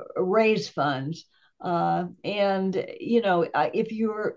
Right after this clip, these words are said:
again, if you look at poetry as a business, that's something that you need to think about, because it is going to be important for you to be able to, to, to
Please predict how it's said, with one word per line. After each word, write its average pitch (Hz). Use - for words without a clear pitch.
again, 196
if 190
you 208
look 240
at 233
poetry 226
as 185
a 170
business, 196
that's 208
something 240
that 208
you 220
need 214
to 214
think 247
about, 156
because 180
it 170
is 196
going 175
to 165
be 160
important 156
for 165
you 165
to 156
be 170
able 156
to, 135
to, 170
to 165